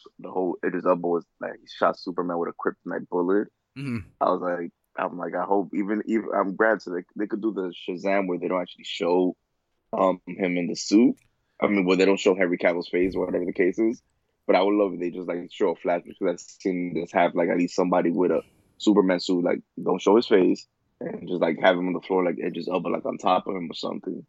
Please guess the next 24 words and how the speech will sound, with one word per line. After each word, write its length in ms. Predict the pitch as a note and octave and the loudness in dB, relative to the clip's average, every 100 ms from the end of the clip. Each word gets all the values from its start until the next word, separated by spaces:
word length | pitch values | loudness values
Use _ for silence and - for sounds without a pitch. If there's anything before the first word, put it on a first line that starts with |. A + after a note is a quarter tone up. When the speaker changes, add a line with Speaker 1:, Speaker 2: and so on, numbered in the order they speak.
| _ | _
Speaker 2:
Yeah, 220 | D3 D#3 | 4 6
that 100 | D3+ | 8
would 140 | D#3 C#3 | 8 8
be 80 | |
a 80 | G2 | 4
cool 160 | - F2+ | 4 0
flashback 480 | - E2 - F2 F#2 | 2 -2 0 -4 -4
if 80 | |
they 100 | E2+ | -6
do 80 | D#2 | 0
Speaker 1:
'Cause, 120 | G2 | 2
Speaker 2:
that. 120 | G2 G2+ | 4 4
Speaker 1:
like, 140 | G#2 | 2
I 20 | |
need 140 | G#2 G#2 | 0 -8
to 80 | |
see 160 | G2 G2 | -8 -12
that. 240 | F2+ F2+ | -10 -12
And 720 | D#2 G2+ F2 - E2+ G2 F#2 - - | -12 -12 -10 -8 -6 -2 -4 -4 -2
after 320 | G#2 G#2 G2 | 0 2 2
they 140 | G2 | 2
put 240 | G2+ A2+ A2 | 0 -2 -2
that 100 | G#2 | 0
out, 240 | C3 C#3+ | -2 -4